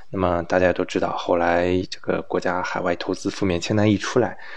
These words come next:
中国资本出海购买俱乐部就很难了。但是皇天不负有心人啊，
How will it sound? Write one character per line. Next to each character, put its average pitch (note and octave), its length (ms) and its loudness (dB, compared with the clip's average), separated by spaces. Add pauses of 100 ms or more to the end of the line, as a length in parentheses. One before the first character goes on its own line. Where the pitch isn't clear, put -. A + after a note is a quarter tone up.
(100)
中 B2 160 4
国 G2 100 6
资 F#2+ 140 2
本 F2+ 180 -2
出 - 160 2
海 - 160 2
购 - 120 4
买 E2+ 160 2
俱 G#2+ 100 4
乐 F#2 100 8
部 G2+ 140 4
就 E2+ 80 2
很 F#2+ 180 -4
难 - 220 -8
了。 - 100 -10 (840)
但 G#2+ 100 0
是 F#2+ 60 4
皇 G#2+ 200 8
天 D3 200 10
不 B2+ 80 4
负 - 120 2
有 F2+ 160 6
心 - 160 4
人 E2+ 140 4
啊， E2 220 0